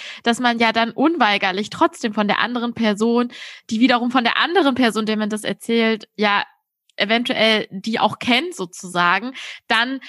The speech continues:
man ja gar nicht abcheckt oder fragt, so möchte, dass, dass dieser Mensch das jetzt weiß, dass ich ihm das erzähle. Deswegen finde ich das tendenziell, also ich finde nicht tendenziell, ich finde es eigentlich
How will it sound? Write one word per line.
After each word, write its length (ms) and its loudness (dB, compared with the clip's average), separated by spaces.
man 200 0
ja 100 4
gar 240 2
nicht 200 -4
abcheckt 480 -4
oder 180 0
fragt, 360 0
so 80 -4
möchte, 360 0
dass, 300 -12
dass 180 -4
dieser 260 -2
Mensch 260 -4
das 180 -12
jetzt 200 -14
weiß, 280 2
dass 120 -12
ich 160 -16
ihm 120 -8
das 140 -12
erzähle. 420 -4
Deswegen 360 -12
finde 160 -10
ich 80 -14
das 180 -16
tendenziell, 840 -4
also 140 -2
ich 120 -14
finde 300 -4
nicht 200 -8
tendenziell, 520 -6
ich 100 -8
finde 260 -8
es 140 -18
eigentlich 440 -4